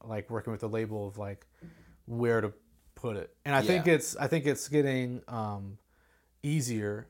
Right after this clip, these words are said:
Speaker 1: Like, you know, with the single, it got, <laughs> it got put on, uh, psychedelic jazz, four twenty jazz, yoga
Speaker 2: <laughs>
Speaker 1: jazz,
Speaker 2: Okay.
Speaker 1: and, uh, gospel jazz.
Speaker 2: Sure.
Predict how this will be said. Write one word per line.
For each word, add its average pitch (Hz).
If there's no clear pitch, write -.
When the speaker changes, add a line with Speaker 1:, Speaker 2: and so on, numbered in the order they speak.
Speaker 1:
Like, 117
you 131
know, 120
with 120
the 117
single, 123
it 123
got, 123
<laughs> -
it 135
got 131
put 143
on, 120
uh, 107
psychedelic 120
jazz, 110
four 135
twenty 120
jazz, 110
yoga 160
Speaker 2:
<laughs> 160
Speaker 1:
jazz, 156
Speaker 2:
Okay. 131
Speaker 1:
and, 123
uh, 120
gospel 127
jazz. 107
Speaker 2:
Sure. 92